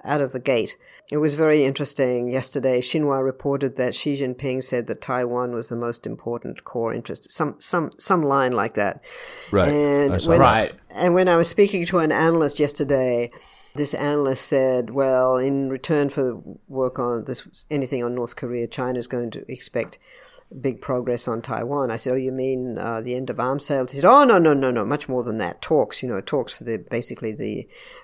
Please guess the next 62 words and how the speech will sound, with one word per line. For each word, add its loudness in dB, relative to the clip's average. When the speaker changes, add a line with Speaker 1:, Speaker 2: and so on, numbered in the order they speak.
Speaker 1:
reintegration 0
of -6
Taiwan." -2
I 4
was 4
so 8
shocked, 2
I -2
didn't -2
know 2
what -4
to -4
say. -2
So, 4
on 2
Speaker 2:
Was 10
Speaker 1:
reflection 8
Speaker 2:
this 0
somebody 8
who, 6
who 4
you 8
can 6
name, 4
or? -2
Speaker 1:
No, 2
I'm -2
not -6
gonna -4
name -4
this 0
Speaker 2:
Okay, -8
Speaker 1:
person. -4
Speaker 2:
okay. -4
Speaker 1:
Uh, 0
Speaker 2:
I 8
mean, 10
that 10
Speaker 1:
I -
was 10
Speaker 2:
sounds 10
Speaker 1:
so 10
Speaker 3:
But, 12
Speaker 1:
shocked. 8
Speaker 3:
I 12
mean, 12
even 10
the 12
official 10
statements 8
were, 8
were 8
pretty 6
strong. 8
I 6
mean, 4
Speaker 1:
Yes. 6
Speaker 3:
uh, 8
the 4
official 4
statement 4
was, 2